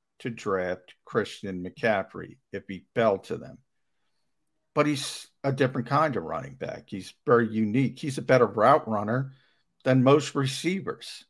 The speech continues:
So they're looking for these unique unicorn type players.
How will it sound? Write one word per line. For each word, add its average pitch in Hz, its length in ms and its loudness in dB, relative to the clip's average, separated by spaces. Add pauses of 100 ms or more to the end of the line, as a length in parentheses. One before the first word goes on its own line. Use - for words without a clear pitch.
(640)
So 156 240 6
they're 147 160 8
looking 143 520 4
for 139 100 2
these 120 360 -2
unique 120 840 -2 (180)
unicorn 113 920 -2 (380)
type 104 300 0
players. - 560 -6